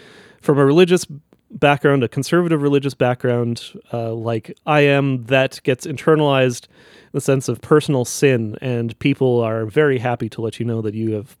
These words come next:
personally sinned and wound up in, uh, in your situation by, uh, uh, by your own actions, or God has not blessed you for some reason. We can't really,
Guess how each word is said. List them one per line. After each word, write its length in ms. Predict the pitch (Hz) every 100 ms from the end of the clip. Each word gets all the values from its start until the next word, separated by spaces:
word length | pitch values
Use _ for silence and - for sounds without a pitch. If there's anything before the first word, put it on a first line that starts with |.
| -
personally 500 | 156 143 131 117 104
sinned 420 | - 131 107 104
and 300 | 117 113 113 -
wound 320 | 117 120 120
up 240 | 120 _ -
in, 300 | 120 113 113 _ _ _ _ -
uh, 220 | 113 107 -
in 140 | 131
your 140 | 120 113
situation 680 | 135 - 120 117 - 107
by, 420 | 104 107 104 104 107
uh, 300 | - - 139 _ _ _ _ -
uh, 340 | 113 107 127 -
by 160 | 147 160
your 160 | 147
own 220 | 156 170
actions, 720 | 135 143 - 113 98 98 - -
or 280 | 139 135 135
God 380 | 123 135 131 123
has 260 | 107 117 113
not 300 | 123 120 110
blessed 320 | 117 120 -
you 140 | 117
for 160 | - 117
some 240 | - 196
reason. 460 | 127 117 123 123 110
We 120 | 101
can't 240 | - 113
really, 220 | 113 110